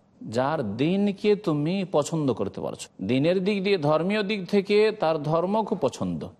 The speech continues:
পাঁচ ওয়াক্ত নামাজি, ইসলামিক জীবন যাপন করে, হারাম খায় না,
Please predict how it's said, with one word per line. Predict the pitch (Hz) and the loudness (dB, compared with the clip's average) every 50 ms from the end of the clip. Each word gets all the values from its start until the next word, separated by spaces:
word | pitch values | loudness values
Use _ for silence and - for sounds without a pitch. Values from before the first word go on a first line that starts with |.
| _ _ _ _ | _ _ _ _
পাঁচ | - 104 104 - 113 | -6 -6 -4 -4 -8
ওয়াক্ত | 101 - - | -6 -4 -4
নামাজি, | 110 104 117 117 113 117 117 113 113 123 131 139 - - _ _ _ _ _ _ - | -4 -2 -2 -2 -2 -2 -4 -2 -2 -4 -4 -4 -8 -14 _ _ _ _ _ _ -8
ইসলামিক | 117 110 - 113 107 107 110 107 101 | -6 -4 -4 -2 -2 -2 -2 -2 -2
জীবন | 98 107 98 107 117 113 107 | -2 -2 0 0 0 0 2
যাপন | 117 120 117 123 120 120 | 2 0 0 0 -4 -4
করে, | 117 - 120 120 120 131 139 - _ _ _ _ | -2 -4 -4 -2 -4 -6 -6 -12 _ _ _ _
হারাম | - - 110 104 107 113 117 117 117 117 | -10 -6 -4 -2 0 0 0 0 -2 -4
খায় | 104 - - 123 117 120 123 | -6 -4 -2 -2 0 0 0
না, | 123 127 127 131 | 0 -2 -2 -4